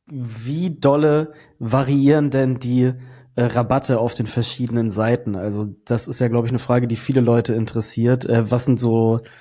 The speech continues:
gibt es Dinge im ganzen Entstehungsprozess in Bezug auf die ganzen Seiten, die einen dann schon überrascht haben? Oder, äh, gibt es,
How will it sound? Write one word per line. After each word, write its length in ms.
gibt 160
es 260
Dinge 420
im 120
ganzen 240
Entstehungsprozess 1040
in 160
Bezug 260
auf 80
die 80
ganzen 300
Seiten, 380
die 200
einen 180
dann 120
schon 240
überrascht 500
haben? 460
Oder, 800
äh, 40
gibt 220
es, 280